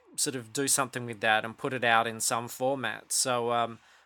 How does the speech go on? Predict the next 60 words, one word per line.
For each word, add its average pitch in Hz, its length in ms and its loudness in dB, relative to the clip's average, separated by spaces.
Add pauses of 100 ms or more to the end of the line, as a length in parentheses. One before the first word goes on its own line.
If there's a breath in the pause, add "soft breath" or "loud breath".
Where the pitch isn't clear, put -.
(140 soft breath)
I 139 80 6
approached, 185 640 0
I 143 80 2
think, 135 280 -6
I 135 100 0
had 156 120 2
about 143 220 4
eight 147 180 2
volunteers 127 760 -4
to 131 100 -10
proofread 120 560 -4
it 123 100 -10
for 120 260 -4
me, 120 280 -8
and 127 340 -6
there 123 80 -4
were 120 80 -8
people 127 300 -8
that 120 80 -6
were 127 100 -8
really 180 240 2
quite - 280 0
keen 139 320 -6
and, 120 140 -6
"Oh 190 180 8
yeah, 180 200 6
I 170 120 8
do 151 180 -4
this 151 160 0
sort 151 100 -6
of 131 60 -4
stuff - 240 -2
all 147 80 -2
the 127 80 -6
time, 147 440 0
really 143 280 -2
happy 123 260 0
to." 120 240 -6 (420 soft breath)
And 165 120 0
again, 240 220 2
I 147 40 2
just 127 180 0
never 127 200 -2
heard 123 180 -2
from 120 160 -8
them. 110 220 -10 (320 soft breath)
And 165 100 4
it 160 60 0
became 190 340 0
awkward 143 460 0
because 131 240 -2
some 185 160 2
of 233 40 -8
them 175 120 0
were 127 80 -4
friends 151 440 -2
and 131 140 -4
they, 156 120 -2
they 185 180 -8
just, 285 300 -2